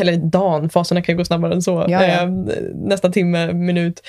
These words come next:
Speaker 1: vill jag ligga och bara bli hållen och typ känna sig som en liten bebis igen.
Speaker 2: Mm.
Speaker 1: Ehm, att jag är nyfiken på hur du, för jag gissar att du också upplever liknande typer av skiften, liksom.
Speaker 2: Mm.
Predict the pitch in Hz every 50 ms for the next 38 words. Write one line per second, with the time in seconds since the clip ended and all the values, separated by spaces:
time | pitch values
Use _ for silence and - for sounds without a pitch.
0 | - - - - - _ _ _ - _ - - 185 185 208 202 185 180 180 180
1 | 170 165 170 165 156 170 175 170 175 160 160 160 170 185 180 165 165 160 160 160
2 | 175 - 175 - 170 165 - _ - - - - - - - - _ _ _ _
3 | _ _ - - 175 160 - - - 170 165 165 - 165 160 165 - - 165 160
4 | 165 165 160 160 165 160 156 160 165 156 - - 165 170 - - 170 160 - _
5 | - 269 277 262 240 214 - 170 165 165 147 180 - - 190 180 - 196 190 196
6 | 202 185 - 202 185 202 196 180 190 190 175 196 185 180 185 220 220 214 185 -
7 | 185 196 196 208 190 - - 202 190 185 - - - 175 170 170 170 175 - -
8 | - - - - - 214 190 - - - 220 190 - - 220 226 185 190 185 185
9 | 185 185 - 190 185 180 175 - 190 185 180 - 180 175 175 180 - 208 185 -
10 | - - 202 185 170 175 185 190 233 247 269 269 254 240 220